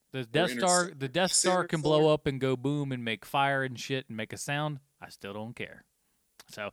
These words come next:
Speaker 2: Oh, it,
Speaker 1: make it
Speaker 2: it,
Speaker 1: an entertaining
Speaker 2: it has
Speaker 1: movie.
Speaker 2: no-,
Speaker 1: That's all I
Speaker 2: it
Speaker 1: ask
Speaker 2: has
Speaker 1: of you.
Speaker 2: nothing to do with whether or not you think it's entertaining. They're not arguing that. That's never anything that any
Speaker 1: Yeah, but it,
Speaker 2: scientist
Speaker 1: I
Speaker 2: ha-,
Speaker 1: understand,
Speaker 2: tells you.
Speaker 1: but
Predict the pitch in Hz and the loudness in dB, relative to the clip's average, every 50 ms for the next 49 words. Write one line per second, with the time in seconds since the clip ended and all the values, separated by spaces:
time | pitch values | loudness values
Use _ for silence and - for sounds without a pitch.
0 | - - 233 226 214 220 - 151 165 196 208 - 226 196 202 196 196 202 208 180 | -2 0 2 2 2 0 2 4 4 4 4 4 2 0 2 2 2 2 2 2
1 | - 202 202 196 190 190 202 202 196 214 202 185 147 - 160 151 151 151 131 117 | 2 0 2 2 2 4 4 4 4 4 2 2 2 2 2 0 2 2 2 2
2 | 104 87 - - 110 98 - - 101 - - - 233 208 175 123 127 147 143 151 | 0 0 -2 -4 -4 -6 -10 -10 -8 -6 -6 -4 -4 -6 -4 -4 0 0 0 0
3 | 151 147 143 135 - _ _ _ - - - 120 120 123 127 120 117 113 110 113 | 0 -2 -4 -8 -8 _ _ _ -16 -4 -2 0 0 0 0 0 0 0 -2 -2
4 | - 110 110 104 - - - 104 104 - 107 - - 110 95 95 98 - - 95 | -2 -4 -8 -8 -8 -6 -4 -4 -4 -4 -2 0 0 0 0 -4 -4 -2 -2 -2
5 | 90 85 82 90 104 113 135 143 156 156 151 143 135 127 127 123 123 123 120 120 | -4 -4 -6 -6 -2 -2 -2 0 0 0 2 2 2 0 0 -2 -4 -6 -4 -4
6 | 120 117 117 113 - 110 101 - - 110 101 113 123 127 131 131 143 139 135 135 | -2 -2 -2 -2 -2 -4 -2 -2 -2 -2 -2 -2 0 0 -2 -2 -2 -6 -6 -6
7 | 131 120 - - 123 117 117 113 110 104 98 - - 415 415 415 403 403 392 392 | -6 -10 -10 -8 -8 -8 -6 -6 -6 -6 -6 0 2 2 4 4 4 6 6 6
8 | - 320 294 285 269 - - 233 220 - - 370 415 403 381 285 240 - - 214 | 4 4 2 0 -2 -2 -4 0 0 2 2 2 0 0 0 -2 -2 0 2 0
9 | 202 196 185 165 180 196 | 0 0 0 0 -2 -2